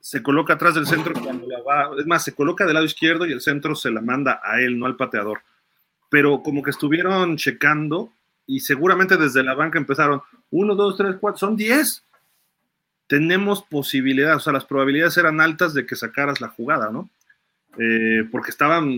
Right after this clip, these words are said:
uno contra uno todos, quizá alguien falló bloqueo, a lo mejor no era la mejor decisión correr por ese lado, en fin, ¿no? Pero creo que, pues, si te la ibas a jugar, era la mejor condición para jugártela,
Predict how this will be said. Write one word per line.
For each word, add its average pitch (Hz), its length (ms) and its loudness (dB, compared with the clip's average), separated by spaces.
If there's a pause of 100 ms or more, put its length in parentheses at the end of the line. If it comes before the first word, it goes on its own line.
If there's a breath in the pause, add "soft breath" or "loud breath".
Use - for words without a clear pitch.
uno 156 180 -4
contra 123 320 -2
uno 143 220 0
todos, 123 340 -4
quizá 127 280 -4
alguien 147 220 0
falló 127 260 -2
bloqueo, 135 580 -2 (420 soft breath)
a 113 100 0
lo 131 100 0
mejor 151 320 0
no 151 240 4
era 156 120 6
la 135 140 4
mejor 123 480 -2
decisión 135 520 -2
correr 127 300 -4
por 120 160 -4
ese 120 160 -6
lado, 131 400 -2
en 113 140 -8
fin, 127 240 -4 (200)
¿no? 113 280 -10 (500)
Pero 123 540 4
creo 151 220 0
que, 131 520 2 (920)
pues, - 120 -6
si 135 80 -4
te 135 100 2
la 151 60 4
ibas 185 160 2
a - 40 -6
jugar, 131 460 0
era 151 180 4
la 131 140 4
mejor 127 340 -2
condición 123 520 -2
para 110 160 -2
jugártela, 120 560 -6